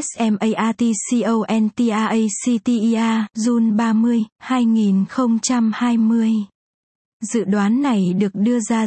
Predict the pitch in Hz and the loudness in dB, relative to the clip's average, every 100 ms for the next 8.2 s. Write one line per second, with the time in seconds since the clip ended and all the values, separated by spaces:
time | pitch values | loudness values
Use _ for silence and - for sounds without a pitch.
0 | 196 220 165 - 233 214 220 220 220 220 | -2 -2 -2 -2 0 0 0 0 0 0
1 | 262 - 240 240 220 - 214 240 226 220 | -2 -2 0 0 0 -2 -2 0 2 2
2 | 190 202 185 196 175 170 - 220 214 311 | 2 2 2 0 -2 -4 -2 0 0 -4
3 | - 247 240 262 202 - 220 202 202 214 | -4 -4 -2 -2 -2 -2 -2 0 0 0
4 | 277 262 185 226 208 190 240 233 - 233 | 0 -2 -2 0 0 0 0 0 0 0
5 | 175 - 226 220 - 202 202 294 - 254 | 0 0 -2 -2 -2 0 0 -2 -4 -2
6 | 226 196 214 196 196 - 220 214 156 180 | -2 0 0 0 -2 -4 -2 -2 -4 -4
7 | 247 226 294 320 269 220 196 180 - 247 | -2 0 -2 -2 0 2 0 0 -2 -2
8 | 285 | 0